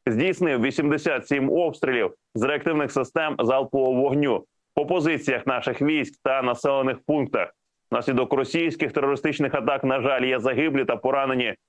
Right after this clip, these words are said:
серед цивільного населення. Руйнувань та пошкоджень зазнали приватні житлові будинки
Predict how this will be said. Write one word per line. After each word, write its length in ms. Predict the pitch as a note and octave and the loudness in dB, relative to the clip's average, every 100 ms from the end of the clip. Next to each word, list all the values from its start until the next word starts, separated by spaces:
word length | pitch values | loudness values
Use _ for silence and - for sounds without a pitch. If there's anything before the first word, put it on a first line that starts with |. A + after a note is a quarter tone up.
| _ | _
серед 280 | - C#3+ B2 | -4 -2 0
цивільного 400 | D3 C#3+ C3 B2 | 0 0 0 0
населення. 640 | B2+ B2+ C3+ A2 G2+ F2+ - _ _ - | -2 0 0 2 0 -2 -4 _ _ -2
Руйнувань 420 | C#3 E3 F3 D#3+ | 0 2 0 0
та 120 | D3+ | -2
пошкоджень 640 | C#3 D3 - F#3+ F#3 D3+ C3 | 0 -2 0 0 2 0 2
зазнали 420 | C3+ C3+ D#3 C#3 | 2 2 2 0
приватні 580 | - E3 E3+ C#3+ - A2 | 0 0 0 0 -2 -2
житлові 360 | C3+ C3+ C3+ | 0 0 0
будинки 640 | B2 C#3 D#3+ E3+ D#3+ A2 | 2 0 0 -2 -2 -4